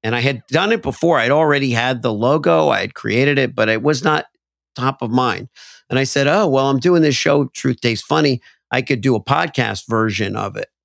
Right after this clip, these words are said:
And it would be more like surviving and thriving in a chaotic world. 'Cause, you know, as much as we don't like to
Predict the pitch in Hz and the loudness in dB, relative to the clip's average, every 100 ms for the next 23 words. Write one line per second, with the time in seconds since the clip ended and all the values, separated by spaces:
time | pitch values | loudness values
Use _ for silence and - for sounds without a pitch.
0 | _ _ _ _ _ - 131 135 131 127 | _ _ _ _ _ -4 -2 0 0 0
1 | 120 127 123 135 139 135 113 110 107 - | 2 2 4 4 2 2 2 2 -2 -6
2 | - 127 110 113 113 117 104 110 101 104 | -2 0 2 2 0 0 0 -2 -2 0
3 | 110 104 104 98 95 101 104 180 202 143 | -2 -2 -2 -2 0 -2 -2 0 2 0
4 | 101 - 104 95 - - _ _ _ _ | -2 -4 -4 -4 -6 -12 _ _ _ _
5 | _ 127 110 110 92 110 95 127 147 156 | _ -2 0 -2 -4 -8 -2 -2 -2 -4
6 | 120 123 131 120 - _ _ _ _ 143 | -6 -2 0 0 -4 _ _ _ _ -2
7 | 147 - 120 117 127 - - - 120 | -2 -2 -2 0 -2 -6 -12 -6 -6